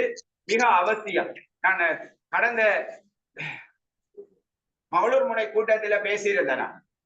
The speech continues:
யா-, ஜப்பான் போன்ற நாடுகளில் அடிக்கடி அனர்த்தங்கள் வரும். அவர்கள் அந்த இடத்திலிருந்து அதை மு-, அப்படியே அதை சரி செய்துவிட்டு எழும்பி அவர்களுடைய வேலைகளை பார்ப்பார்.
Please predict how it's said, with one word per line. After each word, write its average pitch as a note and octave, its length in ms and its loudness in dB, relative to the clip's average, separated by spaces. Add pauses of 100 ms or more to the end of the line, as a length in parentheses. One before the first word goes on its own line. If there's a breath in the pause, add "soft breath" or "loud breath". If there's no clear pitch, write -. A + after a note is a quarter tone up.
(380)
யா-, F3 480 0
ஜப்பான் C4 400 -2
போன்ற A3+ 320 -2
நாடுகளில் G#3 680 0 (260)
அடிக்கடி C4 540 -2
அனர்த்தங்கள் G#3+ 580 -2
வரும். - 300 -6 (440)
அவர்கள் G#3 240 2
அந்த G#3 220 -2
இடத்திலிருந்து C4+ 480 -2
அதை A3+ 180 0
மு-, G3+ 540 -4 (420)
அப்படியே A#3 300 -2
அதை A3+ 220 0
சரி G#3+ 220 -2
செய்துவிட்டு A3 500 -4
எழும்பி A3 260 0
அவர்களுடைய G3 460 -2
வேலைகளை G3+ 420 -4
பார்ப்பார். E3 480 -4